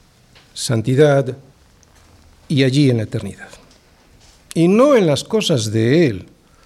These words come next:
como la falsa enseñanza de la prosperidad enseña con este versículo sacándolo de su contexto. Tenemos que aprender a ver lo que vemos que Pablo hizo, a poner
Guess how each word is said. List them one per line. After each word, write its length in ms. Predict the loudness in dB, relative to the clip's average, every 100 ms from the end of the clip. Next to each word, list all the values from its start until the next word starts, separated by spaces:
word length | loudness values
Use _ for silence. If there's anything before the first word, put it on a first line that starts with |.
| _ -20 -20 -20 -16 0
como 340 | 4 6 8
la 140 | 6
falsa 400 | 4 2 2 0
enseñanza 680 | 0 2 2 4 2 0 -2
de 80 | 0
la 140 | -2
prosperidad 600 | -4 -6 -4 -2 -2 -2
enseña 460 | -2 -2 -2 -2 -2
con 160 | -2
este 220 | -2 -2 -2
versículo 580 | -2 -2 -6 -2 -2
sacándolo 540 | -2 -6 -6 -4 -4 -4
de 80 | -6
su 120 | -4
contexto. 640 | -2 0 -2 -4 -12 -14 -20 _ _ _ _ _ -20 -20 -20 -20 -20 -20 -20 -20 -20 -18 -18 -2
Tenemos 300 | 2 2 2
que 80 | 0
aprender 400 | 2 6 6 8
a 60 |
ver 480 | 8 8 6 2 -6 0
lo 180 | 0
que 100 | 2
vemos 480 | 2 4 6 4 2
que 120 | -4
Pablo 340 | 0 2 4 4
hizo, 400 | 2 0 -12 -18 -8
a 80 | -4
poner 360 | 2 4 4